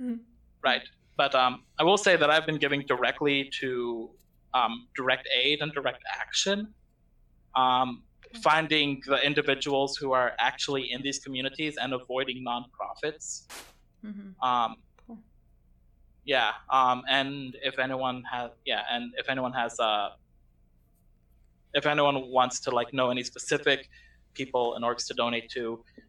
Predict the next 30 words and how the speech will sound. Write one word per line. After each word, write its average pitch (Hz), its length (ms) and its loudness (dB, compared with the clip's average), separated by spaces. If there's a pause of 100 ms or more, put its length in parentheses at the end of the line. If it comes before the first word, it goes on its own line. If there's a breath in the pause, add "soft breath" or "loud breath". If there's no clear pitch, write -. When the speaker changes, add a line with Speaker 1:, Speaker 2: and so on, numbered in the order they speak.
(160)
Speaker 2:
um, 107 460 4
they're 120 140 4
free 127 180 0
to 127 100 -10
message - 360 -2
me. 131 340 -2
I 127 80 4
will 165 200 6
give 180 160 2
a 165 60 4
shout 139 240 6
out 147 140 2
to - 80 -10
No 131 140 4
Justice, 131 400 0
No 131 100 4
Pride. 127 440 2 (300)
They 123 180 4
Speaker 1:
Mm-hmm. 117 60 6 (100)
Speaker 2:
are 123 220 6
a 117 60 0
group 123 320 -6 (580 soft breath)
in 123 400 2
D 127 140 -2
C 147 640 0
that, 123 260 4 (240)
uh, 120 400 4 (340)
give 127 300 4
housing 127 500 0
and 120 100 -4